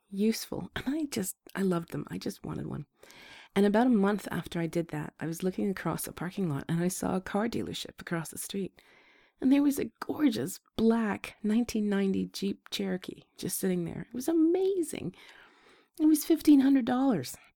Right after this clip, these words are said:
And that Jeep took me across the continent of North America and back, from Prince Edward Island in Canada to California,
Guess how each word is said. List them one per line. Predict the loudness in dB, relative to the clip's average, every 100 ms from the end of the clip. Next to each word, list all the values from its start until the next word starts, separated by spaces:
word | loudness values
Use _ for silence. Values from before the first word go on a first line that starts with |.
| _ 0
And | 4 6
that | 6 6 4 -2
Jeep | 2 2 2 -4 -20 _ _ _ _
took | 0 0 4
me | 4 4
across | 0 -4 -2 0 0 -2
the | -6
continent | -2 -2 -2 -2 -4 -6
of | -4
North | -4 -4
America | -4 -4 -4 -6 -10 _ _ _ _ _
and | -2 0 0
back, | -2 -4 -12 -20 -20 _ _
from | -4 -2 -2 -6 -18 -20 -20 _
Prince | -2 0 2
Edward | 2 2
Island | 2 0 0
in | -2
Canada | -4 -4 -6 -6 -8
to | -8
California, | -4 -4 -4 -4 -6 -6 -8